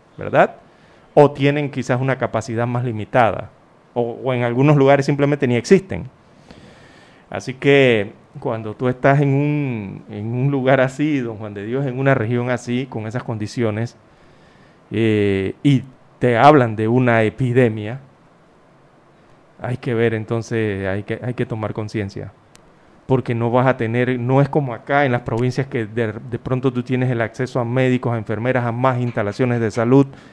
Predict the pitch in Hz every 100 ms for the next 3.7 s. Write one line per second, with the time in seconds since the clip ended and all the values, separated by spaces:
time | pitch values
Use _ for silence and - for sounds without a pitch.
0 | - - 131 113 - 160 143 120 - 190
1 | 113 - _ _ _ _ _ - 123 170
2 | 160 113 123 - 117 123 135 113 135 131
3 | 135 123 120 110 - 202